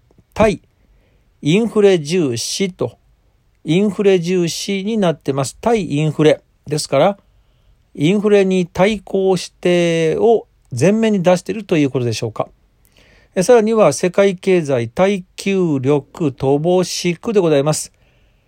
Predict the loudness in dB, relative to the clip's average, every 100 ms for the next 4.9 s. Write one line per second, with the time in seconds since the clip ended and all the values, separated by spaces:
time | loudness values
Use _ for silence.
0 | _ _ -2 0 2 2 4 4 2 2
1 | 2 0 -2 _ _ _ _ _ _ -14
2 | -8 -4 -2 0 0 0 -2 0 2 4
3 | 2 -2 -6 -16 _ _ _ _ _ 0
4 | 0 -2 -4 0 0 0 0 0 -2